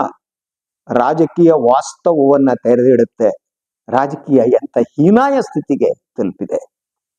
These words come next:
ಗಂಭೀರವಾದ ಚರ್ಚೆ ಮರೆತು ಹೋಗಿದೆ. ಯಾವ ಕಾರಣಕ್ಕೆ ಯಾರನ್ನ ವಿರೋಧಿಸಬೇಕು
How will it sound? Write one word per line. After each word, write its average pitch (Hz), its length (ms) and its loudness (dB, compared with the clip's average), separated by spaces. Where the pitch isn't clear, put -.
ಗಂಭೀರವಾದ 160 680 0
ಚರ್ಚೆ - 680 -4
ಮರೆತು 131 260 -6
ಹೋಗಿದೆ. - 440 -14
ಯಾವ 170 240 0
ಕಾರಣಕ್ಕೆ 190 640 -2
ಯಾರನ್ನ 156 420 0
ವಿರೋಧಿಸಬೇಕು 151 1000 0